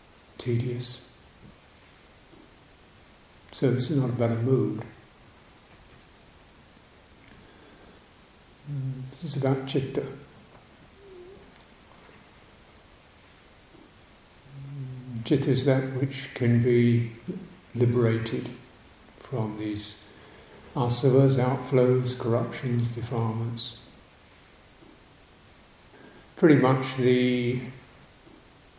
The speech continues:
focal point of Dhamma practice and, uh,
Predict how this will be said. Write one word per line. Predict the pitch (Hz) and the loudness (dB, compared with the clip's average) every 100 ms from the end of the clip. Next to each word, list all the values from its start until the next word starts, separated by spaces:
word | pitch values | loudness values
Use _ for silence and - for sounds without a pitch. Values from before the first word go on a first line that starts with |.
| - - - - - - | -20 -20 -20 -20 -20 0
focal | 156 135 135 | 6 8 6
point | 123 135 117 120 - - - - - - - - | 2 2 2 0 -4 -14 -20 -20 -20 -20 -16 -6
of | 113 107 107 - - - | -4 -4 -6 -12 -16 -6
Dhamma | 131 110 110 | -4 -4 -2
practice | 123 120 - 123 117 - - - - - - - - - - - - - - - - - - - - - | -4 -4 -4 -4 -2 -6 -8 -16 -20 -20 -20 -20 -20 -20 -20 -20 -20 -20 -20 -20 -20 -20 -20 -20 -20 -16
and, | 139 123 131 120 120 117 | -12 -8 -4 -4 -2 -2
uh, | 107 | -4